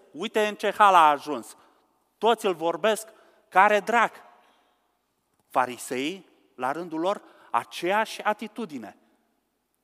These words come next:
„Ce-i cu acesta?” Și totuși mulțimea se bucura de ceea ce făcea Domnul Iisus. Și Domnul Iisus, după ce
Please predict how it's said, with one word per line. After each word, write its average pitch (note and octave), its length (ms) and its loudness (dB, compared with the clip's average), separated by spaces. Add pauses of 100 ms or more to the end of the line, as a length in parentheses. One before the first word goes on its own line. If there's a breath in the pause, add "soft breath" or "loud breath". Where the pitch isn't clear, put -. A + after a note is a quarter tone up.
(580)
„Ce-i - 200 -18
cu - 180 -20
acesta?” - 560 -20 (2000)
Și - 200 -20
totuși D#3+ 460 -16
mulțimea D3 420 -16
se - 160 -20
bucura G#2 640 -18 (280)
de G#2 120 -20
ceea G2+ 220 -20
ce - 140 -20
făcea - 320 -20
Domnul F#2 280 -20
Iisus. - 440 -20 (840 soft breath)
Și - 160 -18
Domnul G#3 260 -12
Iisus, E3+ 440 -14 (1000)
după A2+ 280 -18
ce B2 420 -10